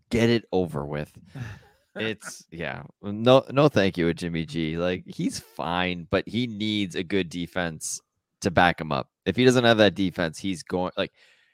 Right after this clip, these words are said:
Speaker 1: if he
Speaker 2: You're not wrong.
Speaker 1: if he had, who could, what defense could we put him with? If, if, say he was on the Jets, that dude would struggle.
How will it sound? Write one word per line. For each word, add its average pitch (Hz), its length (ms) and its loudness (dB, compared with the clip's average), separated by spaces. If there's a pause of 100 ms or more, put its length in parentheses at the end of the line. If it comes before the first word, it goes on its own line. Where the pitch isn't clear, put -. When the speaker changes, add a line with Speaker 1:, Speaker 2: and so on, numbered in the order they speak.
(140)
Speaker 1:
if 117 280 -4
he - 260 -16
Speaker 2:
You're 143 160 0
not 147 160 4
wrong. 113 240 -2 (480)
Speaker 1:
if - 220 -6
he 131 200 0
had, 113 520 2
who 117 160 -2
could, 120 220 -6
what 113 300 -2
defense 107 320 -6
could 92 120 -10
we 90 100 -4
put 85 220 -4
him 82 100 -8
with? 80 340 -10 (280)
If, - 180 -8 (180)
if, 107 140 -8
say - 320 2
he 240 100 4
was 139 140 10
on 113 140 6
the 90 40 0
Jets, 76 580 -2 (520)
that 156 220 4
dude 127 200 0
would 101 240 -2
struggle. 95 1000 0